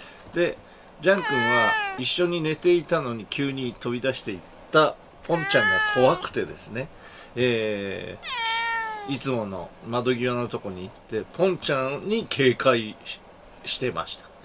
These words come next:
「何？何あの子何してんの？」っていうふうにやっておりました。はい、ポンちゃん。大丈夫だよ。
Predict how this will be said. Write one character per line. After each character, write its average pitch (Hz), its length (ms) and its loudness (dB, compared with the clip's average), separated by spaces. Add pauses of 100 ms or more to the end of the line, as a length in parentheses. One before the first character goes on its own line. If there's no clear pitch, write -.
(600)
「何？ 151 360 0 (120)
何 175 260 0
あ 156 100 4
の 156 120 -2
子 135 100 -2
何 156 260 4
し - 120 2
て 156 100 2
ん 392 100 0
の？」 - 120 0 (200)
っ - 100 -20
て 117 100 0
い 117 80 0
う - 20 -2
ふ 117 100 -12
う 120 60 -4
に 143 200 -10 (800)
や 139 140 4
っ - 60 -4
て - 180 0
お 170 120 8
り 170 140 2
ま 165 120 -4
し - 160 -4 (1120)
た。 196 80 -2
は 202 60 2
い、 165 80 0
ポ - 160 -6
ン 147 60 -4
ち - 160 -4
ゃ - 20 -4
ん。 - 40 -10 (1200)
大 170 180 4
丈 311 180 -2
夫 285 60 0
だ 165 120 2
よ。 107 60 2